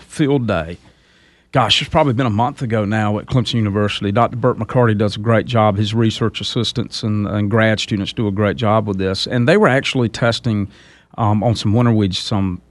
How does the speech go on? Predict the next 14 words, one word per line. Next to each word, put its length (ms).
some 260
organic 760
or 420
type 340
products 480
that 140
are, 160
that 260
are 40
readily 340
available 460
on 120
the 80
market. 460